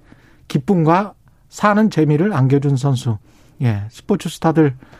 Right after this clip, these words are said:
참 고맙죠. 삼공이이 님은 뭐라고 하셨나요? 응급실 근무하는 의사입니다. 코로나 때문에 수고하는 우리 동료들,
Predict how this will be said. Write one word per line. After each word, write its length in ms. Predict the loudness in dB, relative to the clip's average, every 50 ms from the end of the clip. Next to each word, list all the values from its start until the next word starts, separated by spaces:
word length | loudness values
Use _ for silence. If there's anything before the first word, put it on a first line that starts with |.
| -20 -20 -20 -20 _ _ -20 _ _
참 240 | -8 -4 -2 -2 -2
고맙죠. 640 | -2 0 0 2 2 2 0 -2 -4 -2 -2 -2 -4 -8 _ _ _ _ _
삼공이이 680 | -8 -2 0 2 2 4 4 4 4 4 4 4 2
님은 540 | 2 2 2 2 2 2 0 -2 -4 -6 -10
뭐라고 300 | -8 -4 -2 -2 0 0
하셨나요? 400 | 0 -2 -2 -2 -2 -2 -2 -4 -4 _ _ _ _ _ _ _ -20 -20 _ -6 -2
응급실 760 | 0 2 4 4 4 4 4 2 0 0 0 0 2 2 0
근무하는 600 | 0 -2 -2 0 2 2 2 2 2 0 0 -2 -4 _
의사입니다. 720 | 0 2 2 2 2 0 0 0 0 0 0 0 0 -2 -6 -12 -20 -20 -20 -20 -20 -20 -20 -20 -20 -20 -20 -20 -20 -20 -20 -20 _ _
코로나 280 | -6 -2 0 2 2 0
때문에 340 | 0 0 0 0 0 0 -2
수고하는 1040 | -2 -4 -4 -2 0 0 0 0 -2 -4 _ -10 -4 -2 0 0 0 0 -2 -2 0
우리 300 | 2 4 4 4 2 2
동료들, 760 | 0 0 0 2 2 2 2 2 2 2 2 2 2 -2